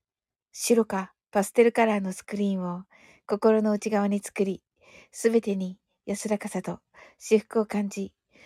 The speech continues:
この瞑想状態をいつも望むときに使える用意ができました。Create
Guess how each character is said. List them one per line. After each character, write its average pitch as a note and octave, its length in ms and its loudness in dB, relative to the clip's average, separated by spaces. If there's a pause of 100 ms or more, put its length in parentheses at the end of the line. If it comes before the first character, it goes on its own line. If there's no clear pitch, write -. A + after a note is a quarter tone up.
(140)
こ A3+ 140 0
の A3 100 6
瞑 G#3 160 6
想 A3+ 160 0
状 A3 220 0
態 G3+ 240 -2
を F3+ 160 -10 (400)
い A3 100 0
つ A3 140 -2
も G#3 100 4
望 G3 260 2
む G#3 80 0
と G#3+ 120 2
き G#3 120 -4
に F#3+ 220 -4
使 - 240 -4
え G#3 100 4
る G#3+ 120 4
用 A3 160 4
意 G#3 80 -2
が F#3+ 100 0
で G3 100 -4
き - 120 -12
ま G3 100 -6
し - 80 -12
た。 - 260 -10 (1120)
Create G3+ 360 0